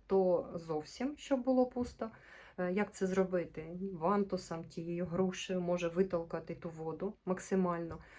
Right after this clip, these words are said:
може тряпкою якоюсь, ганчіркою, можна там вибрати і вибросити її, звісно. Е, ну, а інше, що мені прийшло в голову, то може,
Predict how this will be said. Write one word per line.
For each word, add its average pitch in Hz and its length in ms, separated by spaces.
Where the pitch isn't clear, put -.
може 202 300
тряпкою 165 600
якоюсь, 165 520
ганчіркою, 170 680
можна 165 340
там 160 240
вибрати 175 540
і 175 340
вибросити 165 640
її, 160 220
звісно. 160 500
Е, 180 360
ну, 214 420
а 180 320
інше, 202 340
що - 180
мені 196 180
прийшло 190 380
в 165 60
голову, 170 580
то 160 100
може, 175 340